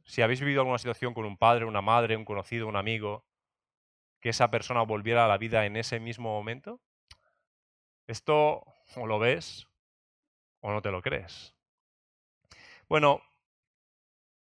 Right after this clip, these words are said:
Jesús les decía que le era necesario resucitar. ¿Por qué necesario? ¿Qué significado tiene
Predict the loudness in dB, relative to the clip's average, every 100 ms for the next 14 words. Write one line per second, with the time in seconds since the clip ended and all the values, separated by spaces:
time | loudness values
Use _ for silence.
0 | _ 0 0 2 2 4 4 4 6 6
1 | 4 _ _ _ 2 4 6 6 8 6
2 | 4 -4 -2 0 0 4 4 6 2 0
3 | -4 _ _ -8 -6 0 2 2 0 2
4 | 4 2 0 -2 2 0 0 -14 -18 _
5 | _ _ _ -4 -2 -2 -2 0 6 6
6 | 6 2 2 2 2 -2